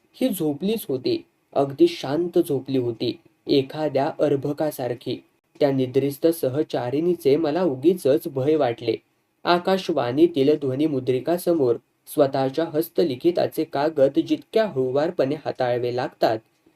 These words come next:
तितक्या हळुवारपणे मी ते पाकिट उघडले. तिरप्या तिरप्या अक्षरांत लिहिले होते. अक्षरे जणू घाईतच होती,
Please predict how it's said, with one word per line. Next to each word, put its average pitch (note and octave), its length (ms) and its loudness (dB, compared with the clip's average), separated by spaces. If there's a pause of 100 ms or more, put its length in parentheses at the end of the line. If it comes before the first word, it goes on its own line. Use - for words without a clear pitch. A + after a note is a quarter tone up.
(120)
तितक्या D#3 360 4
हळुवारपणे C3+ 760 0
मी D#3 140 2
ते F#3+ 120 2
पाकिट D#3+ 480 2
उघडले. A#2+ 500 0 (540)
तिरप्या C#3 400 4
तिरप्या C3+ 440 0
अक्षरांत D3 600 -4
लिहिले D3+ 400 0
होते. C3 440 0 (460)
अक्षरे A#3 440 4
जणू A#3+ 260 2
घाईतच E3 580 -2
होती, A#2 380 -2